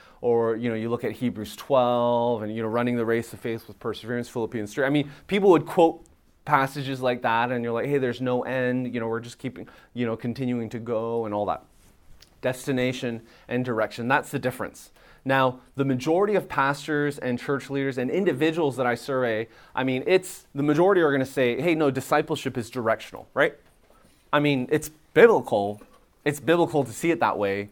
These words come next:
'cause you look at some of those verses. The problem is, the problem is that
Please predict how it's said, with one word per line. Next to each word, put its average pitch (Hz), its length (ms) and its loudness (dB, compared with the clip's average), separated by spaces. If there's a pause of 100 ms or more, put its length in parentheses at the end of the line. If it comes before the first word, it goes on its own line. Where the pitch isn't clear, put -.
'cause 123 160 -6
you 123 80 0
look 120 160 0
at 104 120 -6
some 123 120 -6
of 107 60 -6
those 104 140 -6
verses. - 480 -10 (500)
The - 80 -2
problem 180 800 2
is, 95 600 -4 (360)
the 113 80 -12
problem 196 640 0 (680)
is 135 160 -2
that 135 260 2